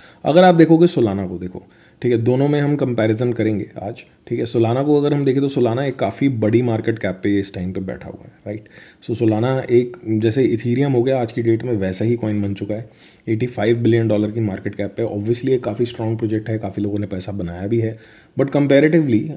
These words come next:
अगर आप पिछले बुल रन से कंपेयर करो तो पिछले बुल रन वाला गेन नहीं देने वाला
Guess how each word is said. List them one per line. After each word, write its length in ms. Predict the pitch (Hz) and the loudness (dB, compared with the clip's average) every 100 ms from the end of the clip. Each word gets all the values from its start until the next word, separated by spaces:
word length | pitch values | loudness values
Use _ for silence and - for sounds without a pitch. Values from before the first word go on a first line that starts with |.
| - | -6
अगर 300 | 110 117 127 | -2 0 0
आप 160 | 135 - | -2 -4
पिछले 260 | 110 135 | -2 0
बुल 200 | 147 131 | 2 2
रन 120 | 123 120 | 2 0
से 80 | |
कंपेयर 300 | 123 120 113 | -2 0 0
करो 180 | 113 123 | 0 -2
तो 80 | 135 | -2
पिछले 280 | 131 117 143 | -2 0 2
बुल 180 | 131 123 | 2 0
रन 100 | 127 | -2
वाला 180 | 123 | -2
गेन 180 | 120 113 | 0 2
नहीं 160 | 113 120 | 2 0
देने 160 | 98 | -2
वाला 260 | 87 87 87 | -6 -8 -12